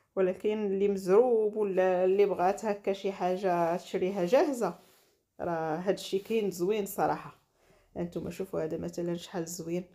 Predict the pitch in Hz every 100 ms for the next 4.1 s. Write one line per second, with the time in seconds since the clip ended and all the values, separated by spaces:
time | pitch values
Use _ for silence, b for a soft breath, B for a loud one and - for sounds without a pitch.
0 | _ - - 180 - 175 233 262 _ _
1 | _ _ _ 170 165 170 175 202 180 -
2 | 185 190 185 185 175 226 226 - - 185
3 | 185 185 180 175 175 185 170 - 175 170
4 | 180